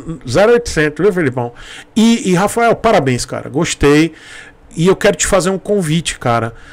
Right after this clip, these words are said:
Você que é daqui de Salvador, v-, me manda uma mensagem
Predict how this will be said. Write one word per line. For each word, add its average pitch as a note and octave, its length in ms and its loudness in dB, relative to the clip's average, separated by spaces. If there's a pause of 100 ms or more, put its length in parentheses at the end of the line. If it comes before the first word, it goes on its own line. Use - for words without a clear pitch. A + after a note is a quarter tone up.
(120)
Você D3+ 240 0
que G#3 120 -2
é - 20 4
daqui G3 240 -2
de - 80 -6
Salvador, D#3 680 2 (240)
v-, C#3 260 -6
me D#3+ 160 -2
manda G#3 320 2
uma B3 80 2
mensagem F#3 880 0